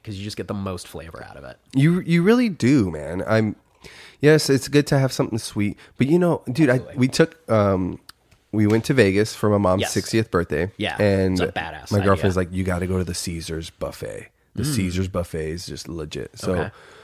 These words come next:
Speaker 2: we fucking go, spend way too much money at this place, but it
Speaker 1: Right.
Speaker 2: was fucking great.
Speaker 1: Mm-hmm, mm-hmm.
Speaker 2: And my mom has such a sweet tooth, and she's just kinda, like, and she doesn't do, like, a lot of, like, exotic foods.
Speaker 1: Yeah,
Speaker 2: She's very
Speaker 1: yeah.
Speaker 2: kinda, like, real straightforward.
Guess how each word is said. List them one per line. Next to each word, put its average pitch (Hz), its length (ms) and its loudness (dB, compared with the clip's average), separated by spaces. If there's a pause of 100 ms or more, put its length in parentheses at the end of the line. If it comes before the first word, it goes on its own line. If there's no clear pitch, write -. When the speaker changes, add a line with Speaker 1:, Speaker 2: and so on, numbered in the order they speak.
(320)
Speaker 2:
we 104 100 2
fucking 104 320 2
go, 87 200 0
spend 90 260 -4
way 90 100 -2
too 101 140 -4
much 98 180 -2
money 78 160 -4
at 82 80 -4
this - 160 -8
place, - 240 -10
but 82 200 -4
it 80 40 -4
Speaker 1:
Right. 71 60 -4
Speaker 2:
was - 100 -6
fucking - 300 -4
great. 82 300 -4
Speaker 1:
Mm-hmm, 123 200 -6
mm-hmm. 113 400 -6
Speaker 2:
And 98 380 2
my 104 100 0
mom 107 320 2
has 120 180 0
such - 400 -6
a 120 60 -4
sweet 92 380 -6
tooth, 110 340 -2
and 90 140 -2
she's 92 280 -4
just 90 220 -6
kinda, 90 240 -2
like, 90 420 -6 (140)
and 95 340 -4
she - 140 -2
doesn't 101 300 0
do, 98 200 2
like, 92 200 -2
a 85 40 -4
lot 85 280 -2
of, 90 100 -6
like, 90 160 -6
exotic 87 480 -6
foods. 107 760 2
Speaker 1:
Yeah, 80 140 -8
Speaker 2:
She's 95 240 -6
very 92 300 -2
Speaker 1:
yeah. 90 80 -2
Speaker 2:
kinda, 95 260 -4
like, 92 220 -6
real 92 120 -4
straightforward. 92 720 -4